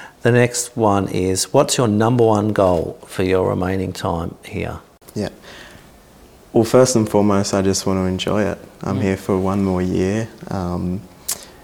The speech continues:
Speaker 2: very lucky to be here for another year for that, for that matter. But, um, yeah, enjoying it, embracing all aspects of our school, not just the senior school, but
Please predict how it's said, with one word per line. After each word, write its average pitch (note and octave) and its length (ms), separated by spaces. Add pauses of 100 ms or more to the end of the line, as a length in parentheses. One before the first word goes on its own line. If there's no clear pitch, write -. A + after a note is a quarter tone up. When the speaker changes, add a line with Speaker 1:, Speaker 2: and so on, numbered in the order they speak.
(280)
Speaker 2:
very F#2+ 260
lucky F2+ 260
to F#2 100
be F2 200
here F2+ 160
for E2+ 140
another F2+ 280
year F#2 160
for - 140
that, F2 200 (360)
for - 180
that G2 220
matter. G2+ 240
But, G#2 260
um, G2 400 (280)
yeah, A#2+ 160
enjoying G2+ 580
it, G#2 220
embracing F#2+ 800
all G2 280
aspects - 640
of F#2 160
our F2 140
school, F#2 340
not F#2 200
just - 260
the F2+ 80
senior F#2+ 360
school, F#2+ 340
but F#2 280